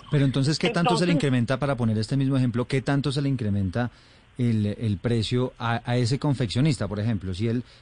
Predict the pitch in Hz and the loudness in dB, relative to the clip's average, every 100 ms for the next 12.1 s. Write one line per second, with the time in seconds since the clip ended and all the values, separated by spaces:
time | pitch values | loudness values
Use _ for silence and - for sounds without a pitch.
0 | - - 131 156 143 127 131 131 143 143 | -14 -2 0 0 0 0 2 0 0 0
1 | 113 127 139 143 135 110 117 117 123 120 | 2 0 0 0 0 0 0 0 0 0
2 | 117 117 101 107 110 117 104 101 113 107 | 0 0 0 0 0 0 2 0 -2 -4
3 | - - - - 127 120 117 120 117 117 | -12 -20 -20 -10 -2 -2 0 0 2 2
4 | 117 135 151 127 117 117 160 - - - | 0 0 0 0 -2 -2 -4 -6 -14 -14
5 | - 123 117 110 107 101 98 98 120 110 | -4 0 2 2 2 0 -2 -2 0 0
6 | - 139 127 107 110 117 104 110 120 120 | 0 0 2 0 -2 -2 -2 -2 -2 0
7 | 104 101 117 127 107 107 107 95 127 156 | 0 0 0 0 -2 -2 -4 -4 -4 0
8 | 185 180 151 113 104 113 127 139 135 123 | 0 0 -2 -2 0 2 2 0 0 0
9 | 101 107 98 120 131 123 104 92 - 101 | 0 0 0 -2 0 2 0 -4 0 0
10 | 123 113 120 - - - - - - - | -2 -2 -2 -4 -16 -20 -20 -20 -20 -20
11 | - - 120 120 139 110 127 127 107 90 | -16 -6 -4 0 0 0 -2 -2 -2 -4